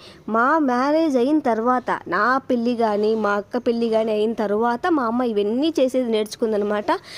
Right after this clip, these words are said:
నా పెళ్ళి కన్నా ఒక రకము, మా నాన్న ఇంట్లో వండుకోకుండా కూడా బయట టిఫిన్లన్నీ తెస్తా ఉన్నాడనమాట. ఎందుకంటే అప్పుడు మేము మిషన్ కుడతా ఉన్నాం కదా, so మేము మిషన్ కుట్టి ప్లస్ ఇంట్లో టిఫిన్లు చేసి మళ్ళీ వంటలు చేసి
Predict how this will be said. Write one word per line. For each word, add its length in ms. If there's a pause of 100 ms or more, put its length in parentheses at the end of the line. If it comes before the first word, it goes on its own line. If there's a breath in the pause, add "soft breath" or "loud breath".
(160 loud breath)
నా 180
పెళ్ళి 280
కన్నా 240
ఒక 180
రకము, 420
మా 200
నాన్న 240
ఇంట్లో 320
వండుకోకుండా 640
కూడా 140
బయట 280
టిఫిన్లన్నీ 560
తెస్తా 360
ఉన్నాడనమాట. 500
ఎందుకంటే 440
అప్పుడు 160
మేము 180
మిషన్ 340
కుడతా 280
ఉన్నాం 280
కదా, 360 (420 loud breath)
so 100
మేము 180
మిషన్ 380
కుట్టి 260
ప్లస్ 280
ఇంట్లో 240
టిఫిన్లు 420
చేసి 400
మళ్ళీ 240
వంటలు 400
చేసి 420